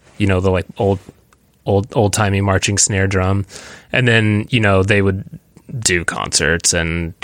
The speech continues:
like, march around Colonial Williamsburg, like, playing, playing old-timey music.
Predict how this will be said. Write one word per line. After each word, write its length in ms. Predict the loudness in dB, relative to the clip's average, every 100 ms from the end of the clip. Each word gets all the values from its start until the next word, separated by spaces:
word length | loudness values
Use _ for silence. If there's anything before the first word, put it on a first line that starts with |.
| -4
like, 180 | -4 -2
march 280 | -2 0
around 320 | 0 2 0 0
Colonial 320 | 0 2 2
Williamsburg, 580 | 0 0 2 2 2 0
like, 200 | -2 -4 _ _ -2
playing, 460 | 2 2 2 -2 -8 _ _ -20 -20 _ _ -20 -20
playing 360 | -2 0 2 0
old-timey 420 | -2 -2 -2 -2
music. 420 | -2 0 -2 -4